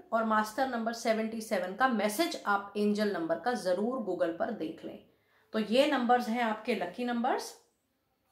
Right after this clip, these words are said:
और इन नंबर्स को आप कोई भी अच्छा डिसीजन लेते समय आप बिल्कुल कंसीडर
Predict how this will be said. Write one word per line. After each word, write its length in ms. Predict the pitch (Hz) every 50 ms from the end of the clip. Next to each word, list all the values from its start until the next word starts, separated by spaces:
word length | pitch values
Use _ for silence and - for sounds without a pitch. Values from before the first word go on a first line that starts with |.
| _ _
और 220 | - - 220 214 247
इन 200 | 311 339 330 269
नंबर्स 340 | 233 220 208 208 202 - -
को 100 | 311 339
आप 300 | 403 392 269 247 - -
कोई 200 | 269 269 311 330
भी 80 | 370
अच्छा 360 | 330 - 240 - - 254 277
डिसीजन 440 | 233 240 226 - - 240 226 247 247
लेते 340 | 254 233 196 190 - 208 196
समय 380 | 196 202 185 196 247 349 - - - _ _ -
आप 120 | 196 202
बिल्कुल 440 | - - 202 202 208 - 262 381 494 480 - - - - _ _ _ _ _ _ _ _ _ _ _
कंसीडर 580 | - 220 208 208 - 202 202 190 220 330 -